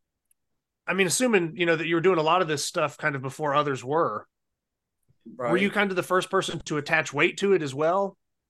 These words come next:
Speaker 1: Whether it's be like, you know, tying strings over it and adding weight in that method, or,
Speaker 2: Yeah,
Speaker 1: you know?
Speaker 2: I, I, I think, I, I mean, there could have been people that got interested and started doing it. John Brookfield, for, for one, was very good at
Speaker 1: Mm-hmm.
Speaker 2: grip, and, uh, he,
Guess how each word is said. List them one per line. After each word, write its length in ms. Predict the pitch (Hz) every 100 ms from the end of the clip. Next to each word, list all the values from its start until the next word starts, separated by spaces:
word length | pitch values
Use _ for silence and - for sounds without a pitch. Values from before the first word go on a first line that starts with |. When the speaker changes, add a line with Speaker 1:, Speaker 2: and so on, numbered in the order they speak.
| _ _ _ _ _ _
Speaker 1:
Whether 200 | 147 156
it's 80 | 147
be 120 | 175
like, 140 | 151 156
you 160 | 151
know, 80 | 147
tying 280 | 147 180 165
strings 400 | - 190 190 160
over 300 | 185 170 180
it 40 |
and 100 | 147
adding 240 | 156 170 165
weight 200 | 175 170
in 80 |
that 180 | 156 175
method, 380 | 165 165 190 202
or, 160 | 202 208
Speaker 2:
Yeah, 60 |
Speaker 1:
you 60 | 180
know? 120 | 170
Speaker 2:
I, 460 | 156 127 165 190 - -
I, 120 | 165
I 40 | 180
think, 500 | - 214 196 175 -
I, 200 | 151 117 -
I 100 | 151
mean, 460 | 151 151 143 139 -
there 260 | 139 147 165
could 200 | 165 180
have 80 | 156
been 240 | 143 143
people 360 | 160 160 156 143
that 160 | 139
got 200 | 135 135
interested 520 | 139 143 143 - 147 135
and 160 | 120
started 340 | 120 143 131 120
doing 240 | 139 139
it. 120 | 123
John 300 | 123 151 147
Brookfield, 600 | 131 175 - 143 123 117
for, 240 | 127 117 - _ _ -
for 100 | 127
one, 440 | 127 127 127 127
was 340 | 120 110 - 113
very 240 | 143 135
good 180 | 123 120
at 80 | 113
Speaker 1:
Mm-hmm. 60 |
Speaker 2:
grip, 320 | 127 131 127 - _ _ _ _ _
and, 340 | 117 120 120 120
uh, 320 | 117 113 117 - -
he, 420 | - 143 156 -